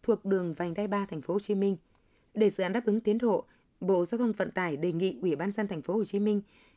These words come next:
và Ủy ban nhân dân tỉnh Đồng Nai tổ chức lập phương án bồi thường, hỗ trợ, tái định cư đối với dự án thực hiện tại địa phương, lấy ý kiến thống nhất của Bộ Giao thông Vận tải và thẩm định phê duyệt theo quy định.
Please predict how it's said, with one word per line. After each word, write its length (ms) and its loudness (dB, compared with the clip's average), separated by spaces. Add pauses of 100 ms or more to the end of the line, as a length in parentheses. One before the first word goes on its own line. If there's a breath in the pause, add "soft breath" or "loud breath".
và 200 0
Ủy 280 0
ban 120 -2
nhân 60 -8
dân 120 -2
tỉnh 260 0
Đồng 200 -2
Nai 200 -2 (420 soft breath)
tổ 140 4
chức 300 -4
lập 180 2
phương 140 -2
án 200 -2
bồi 160 4
thường, 260 0
hỗ 140 -4
trợ, 240 2 (320 soft breath)
tái 120 0
định 200 2
cư 200 4
đối 100 -2
với 100 -4
dự 180 -6
án 320 -4 (440 soft breath)
thực 140 -2
hiện 240 0 (120)
tại 120 -2
địa 160 -2
phương, 260 0 (380 soft breath)
lấy 120 2
ý 80 4
kiến 240 0
thống 180 -2
nhất 140 -2
của 100 0
Bộ 140 2
Giao 140 -4
thông 140 -2
Vận 140 -6
tải 260 -4 (360 soft breath)
và 100 -2
thẩm 240 -4
định 180 0
phê 120 -2
duyệt 300 0
theo 120 -8
quy 100 -2
định. 200 -2